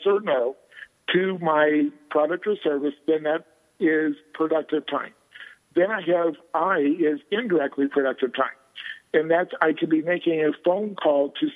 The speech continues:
set up that appointment to get the yes or no. And here's the definition. Any activity that directly leads me to productive time. So the first two categories are very, very tight as far as the definition.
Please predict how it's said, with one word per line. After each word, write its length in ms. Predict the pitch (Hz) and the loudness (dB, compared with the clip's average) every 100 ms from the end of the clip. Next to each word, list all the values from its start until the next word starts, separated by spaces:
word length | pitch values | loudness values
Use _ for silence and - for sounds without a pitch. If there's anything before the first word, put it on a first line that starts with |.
| - | -2
set 160 | 175 | 0
up 240 | 165 196 - | 0 0 -2
that 140 | 147 | 0
appointment 520 | 143 - 143 139 143 | 0 -2 -4 -4 -6
to 80 | 147 | -4
get 220 | 143 160 | 0 0
the 80 | 151 | 0
yes 180 | 143 139 - | 0 -2 -2
or 60 | 143 | -4
no. 200 | 131 131 | -2 -4
And 100 | 127 | 0
here's 220 | 170 165 | 2 2
the 80 | 170 | 0
definition. 580 | 165 - 156 151 143 123 _ - - _ - | 0 -2 -2 -4 -4 -8 _ -20 -20 _ 2
Any 300 | 170 214 226 | 2 2 -2
activity 640 | 226 - 165 156 156 156 | -4 0 0 2 0 0
that 240 | 156 143 | 0 0
directly 880 | 151 139 139 139 175 214 165 156 151 | 0 -2 -2 -2 -2 -2 0 0 0
leads 400 | 156 226 302 214 | -2 -2 -2 -2
me 380 | 151 135 127 127 _ _ - | -2 -2 -2 -2 _ _ -4
to 120 | - 180 | 0 2
productive 480 | 165 180 185 180 - | 2 2 0 -2 -2
time. 240 | 120 - _ _ _ - - - _ - | -8 -10 _ _ _ -20 -18 -18 _ 0
So 180 | 165 165 | 2 2
the 100 | 165 - | 0 -2
first 240 | 202 240 - - | -2 -4 -6 -4
two 140 | 202 | -4
categories 800 | - 170 190 196 151 147 147 147 - | -2 -2 0 2 2 2 0 -4 -2
are 240 | 151 143 131 143 | 0 0 -4 0
very, 340 | 165 175 170 | 2 2 0
very 260 | 156 156 143 - | 0 0 -2 -2
tight 260 | 131 120 _ - | -4 -4 _ -6
as 140 | 139 135 | -4 -2
far 200 | 151 143 | 0 2
as 100 | 151 139 | 0 -2
the 100 | 139 | -2
definition. 680 | 147 135 147 156 143 - | -2 -2 -2 0 -2 -4